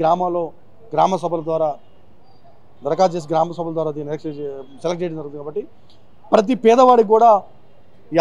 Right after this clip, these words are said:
ఆర్ఎండ్బి గ-, ఈ ఆరు గ్యారంటీ స్కీమ్లు ప్రతి పేదవాడిని కూడా అందే విధంగా ఈ సంక్షేమ కార్యక్రమాలు, ప్రభుత్వం ఇచ్చే ప్రతి ఫలం కూడా ఈ రాష్ట్రంలో ఉన్న ప్రతి పేదవాడు తలుపు తట్టే విధంగా, ప్రతి పేదవాడి యొక్క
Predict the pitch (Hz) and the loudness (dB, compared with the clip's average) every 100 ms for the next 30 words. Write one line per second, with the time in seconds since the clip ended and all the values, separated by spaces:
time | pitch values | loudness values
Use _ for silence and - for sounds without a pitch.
0 | 165 214 214 196 185 170 190 180 165 214 | 6 6 4 -2 -4 -2 0 4 6 6
1 | 196 196 190 185 - 185 175 165 156 175 | 6 2 2 -6 -10 -10 -8 -10 -6 -4
2 | 190 185 175 165 165 147 - - - - | -2 -2 -2 -2 -4 -4 -12 -20 -20 -20
3 | - - - - - - 185 208 202 202 | -20 -20 -20 -20 -14 -8 0 0 0 -8
4 | 226 - - - - - - - - - | -10 -18 -20 -20 -20 -20 -20 -20 -20 -18
5 | - 196 - 202 226 277 254 247 233 240 | -8 -6 -2 0 2 2 0 4 2 2
6 | 208 180 - - - - - - - - | -4 -8 -8 -18 -20 -20 -20 -20 -20 -20
7 | - 202 269 233 269 220 247 233 214 214 | -2 0 0 0 -2 0 -2 0 -4 0
8 | 220 247 240 240 220 - - - - 156 | 0 0 -2 -2 -4 -10 -20 -20 -14 2
9 | 190 254 269 247 233 214 202 202 233 247 | 4 4 2 0 0 0 -4 0 2 2
10 | 233 202 214 233 233 196 160 131 - - | 2 0 0 0 -2 -6 -6 -12 -18 -20
11 | - - - - - - 208 226 220 247 | -20 -20 -20 -20 -20 0 0 2 2 4
12 | 262 254 233 | 4 4 2